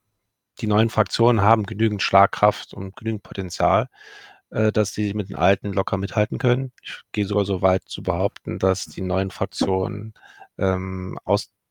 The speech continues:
rüstungstechnisch zwar sehr wenig zur Verfügung haben, was sie uni-, äh, was sie einzigartig macht, aber, ähm, sie trotzdem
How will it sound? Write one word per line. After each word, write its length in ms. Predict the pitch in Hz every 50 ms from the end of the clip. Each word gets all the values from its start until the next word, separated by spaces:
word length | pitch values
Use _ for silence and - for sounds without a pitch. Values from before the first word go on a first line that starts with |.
| - -
rüstungstechnisch 1000 | 117 113 - 120 110 101 - - - 113 107 - - - 107 104 101 - - - _ _ - - _ _ _
zwar 240 | - - 101 104 98
sehr 260 | 101 101 90 95 101
wenig 380 | 107 110 123 143 156 - -
zur 120 | - - 143
Verfügung 360 | 127 - 165 170 165 151 139
haben, 240 | 151 156 160 156 151
was 120 | 147 -
sie 40 | 175
uni-, 220 | 175 151 151 170 - _ _ _ _ _
äh, 160 | - 123 117 110
was 180 | - 113 107 -
sie 320 | - 120 110 110 113 110 - _
einzigartig 540 | - - 120 - - - 117 127 131 - -
macht, 200 | 143 147 143 - - - - - - - - - - _
aber, 600 | - 120 120 113 120 117 117 117 113 113 110 - -
ähm, 520 | - 117 113 110 113 113 110 110 110 110 - _ _ _ _ _
sie 240 | - - - 131
trotzdem 380 | 120 110 127 123 - - 127 120